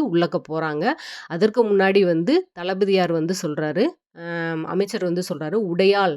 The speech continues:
அப்படின்ற ஒரு பொ-, பெண்ணிட்ட வந்து ஆங்கிலேயர்களுடைய, ஆங்கிலேயர்கள் வந்து நீ வந்து வேலு நாச்சியார் பத்தி தகவலை வந்து எனக்கு சொல்லணும்" அப்படின்னு சொல்லிட்டு நிறைய வற்புறுத்தி, அவங்க எந்த விதை-,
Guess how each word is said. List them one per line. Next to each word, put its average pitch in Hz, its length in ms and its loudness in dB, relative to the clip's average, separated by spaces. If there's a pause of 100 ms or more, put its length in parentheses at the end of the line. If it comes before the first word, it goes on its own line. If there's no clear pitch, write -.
அப்படின்ற 165 480 -4
ஒரு 156 220 0
பொ-, 165 200 -12 (180)
பெண்ணிட்ட 170 480 -6
வந்து 160 240 -4 (440)
ஆங்கிலேயர்களுடைய, 185 920 2
ஆங்கிலேயர்கள் 180 520 2
வந்து 180 220 4
நீ 190 160 4
வந்து 175 260 6 (360)
வேலு 185 220 6
நாச்சியார் 170 400 0
பத்தி 165 240 -10
தகவலை 180 400 -2
வந்து 170 220 0
எனக்கு 160 340 0
சொல்லணும்" 170 440 0
அப்படின்னு 175 280 0
சொல்லிட்டு 170 240 -2
நிறைய 175 420 -2
வற்புறுத்தி, 165 560 -10
அவங்க 180 280 -2 (100)
எந்த 190 280 2
விதை-, 190 320 2